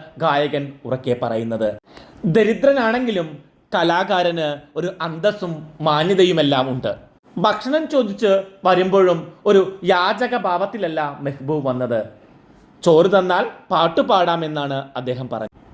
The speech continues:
അതിവിനയം മെഹബൂബിൻ്റെ ഭാവമായിരുന്നില്ല.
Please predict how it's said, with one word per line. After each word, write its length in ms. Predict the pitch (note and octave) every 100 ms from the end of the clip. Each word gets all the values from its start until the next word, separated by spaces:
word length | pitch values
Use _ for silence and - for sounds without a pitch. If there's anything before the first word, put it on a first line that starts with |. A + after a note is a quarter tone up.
| -
അതിവിനയം 640 | G#3 C4+ C#4 B3 B3 G3 G3 - -
മെഹബൂബിൻ്റെ 680 | G3 E3+ G3+ B3 A#3 F#3+ F3 F3 - -
ഭാവമായിരുന്നില്ല. 880 | C#3+ D3+ D#3+ D#3+ C#3+ C3+ C3 A#2+